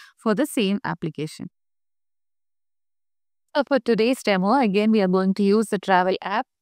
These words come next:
that, uh, we had created in the previous Tech Byte videos. And then, uh, if you remember, uh, we had a create button on the app, which when clicked, used to provide me an option to enter the travel I D for that record that was getting created.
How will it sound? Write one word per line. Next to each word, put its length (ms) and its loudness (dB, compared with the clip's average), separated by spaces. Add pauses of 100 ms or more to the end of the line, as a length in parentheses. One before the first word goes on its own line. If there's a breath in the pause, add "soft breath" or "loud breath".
(140)
that, 200 0 (200)
uh, 180 2
we 120 0
had 160 -4
created 360 2
in 120 0
the 100 0
previous 400 0
Tech 160 -6 (100)
Byte 220 0
videos. 320 -2 (760)
And 220 4
then, 220 2 (160)
uh, 400 0
if 120 -2
you 60 2
remember, 640 2
uh, 260 -2
we 140 2
had 220 0
a 40 0
create 360 2
button 260 2
on 140 -2
the 120 -2
app, 200 -2 (200)
which 280 -2
when 200 0
clicked, 300 -4
used 260 0
to 80 -12
provide 400 -2
me 60 -4
an 120 -4
option 420 -4
to 80 -2
enter 340 -2
the 220 -4 (440)
travel 360 4
I 100 2
D 120 0
for 160 2
that 180 2
record 320 0
that 160 0
was 180 -2
getting 220 -2
created. 420 -4